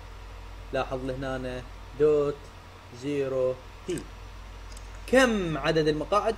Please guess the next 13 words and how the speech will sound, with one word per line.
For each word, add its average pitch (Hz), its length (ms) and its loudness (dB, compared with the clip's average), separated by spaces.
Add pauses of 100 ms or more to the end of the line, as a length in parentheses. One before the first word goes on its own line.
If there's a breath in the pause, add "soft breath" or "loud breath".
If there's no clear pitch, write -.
في 180 100 -2
سيارة 170 480 4 (280)
النمر؟ 180 420 2 (260)
هو 160 140 6
قايل 104 280 -4
لي. 98 160 -12 (400)
How 220 140 10 (120)
many 139 300 -2
كم 170 160 2
عدد؟ 208 260 -8 (380)
Seats 208 240 4 (360)
معناها 151 400 -2
مقاعد. 151 540 2